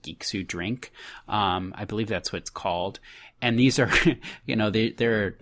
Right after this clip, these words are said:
disruptive companies, I suppose, that are, uh, are, well, I mean,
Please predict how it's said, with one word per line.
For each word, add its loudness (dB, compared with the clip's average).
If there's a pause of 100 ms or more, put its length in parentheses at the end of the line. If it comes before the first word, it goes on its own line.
(300)
disruptive 0
companies, 0
I 2
suppose, -2
that 0
are, 0
uh, 2
are, 4
well, 4
I -4
mean, -4